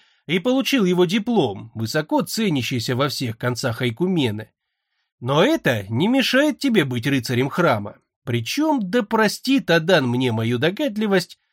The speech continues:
второй ступени посвящения, лишь на одну ступень ниже стоящего во главе». Фес только вздохнул и махнул рукой. Спорить с рысью казалось невозможным.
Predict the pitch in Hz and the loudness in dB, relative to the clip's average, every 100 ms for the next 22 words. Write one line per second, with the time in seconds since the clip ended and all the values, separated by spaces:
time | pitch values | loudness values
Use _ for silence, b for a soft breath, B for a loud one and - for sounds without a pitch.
0 | _ _ _ _ 180 247 302 285 151 - | _ _ _ _ 2 4 4 2 2 -2
1 | 135 117 127 117 117 127 156 160 - 165 | -8 -2 0 0 0 -2 -2 -2 -2 -2
2 | 113 107 107 117 - 110 160 170 156 165 | -2 -6 -12 -16 -10 -4 -4 -2 2 4
3 | 156 135 165 254 - 294 233 247 156 175 | 4 2 0 0 -4 -4 -2 0 2 2
4 | 196 123 113 - 143 151 113 - 107 104 | 0 0 -4 -2 0 0 -2 -4 -4 -4
5 | 117 135 156 120 104 _ _ _ _ _ | -2 0 0 -2 -8 _ _ _ _ _
6 | - 277 269 - - 214 190 160 123 117 | -2 0 0 0 2 2 4 0 0 -2
7 | 120 147 175 147 120 113 117 113 117 127 | -4 -2 0 0 0 -4 -4 -2 -2 -4
8 | 123 101 107 b b - - - 320 285 | -8 -10 -12 b b -14 -14 -2 2 2
9 | 214 - 233 302 240 202 208 - 196 185 | 0 -2 -2 0 0 0 0 4 4 4
10 | 156 123 139 127 127 117 113 98 110 | 2 0 -2 0 0 -2 -4 -8 -14